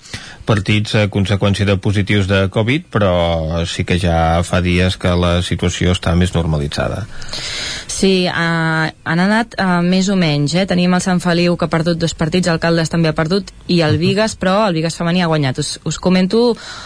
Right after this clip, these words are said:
Speaker 2: començo comentant els partits del Sant Feliu,
Speaker 1: Mhm.
Speaker 2: eh, que aquest cap de setmana va visitar la Comunitat de Madrid, jugava,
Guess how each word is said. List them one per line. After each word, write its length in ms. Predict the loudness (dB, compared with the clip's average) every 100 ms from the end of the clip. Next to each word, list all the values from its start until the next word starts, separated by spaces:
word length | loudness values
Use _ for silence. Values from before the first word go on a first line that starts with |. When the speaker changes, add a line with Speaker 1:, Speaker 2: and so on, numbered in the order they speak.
| -4
Speaker 2:
començo 260 | -2 0 0
comentant 500 | 0 2 2 2 2
els 240 | 0 -2
partits 280 | -4 -4 -2
del 140 | -2
Sant 180 | 0 0
Feliu, 380 | 2 2 2 0
Speaker 1:
Mhm. 340 | 0 0 0 0
Speaker 2:
eh, 280 | 0 0
que 80 | 0
aquest 200 | -2 -2
cap 120 | -2
de 100 | 0
setmana 680 | -2 0 0 0 0 0 0
va 140 | 0 0
visitar 320 | 0 0 0
la 200 | 2 0
Comunitat 440 | 0 -2 0 0
de 120 | 0 0
Madrid, 400 | 0 2 0 0
jugava, 640 | 0 2 2 2 2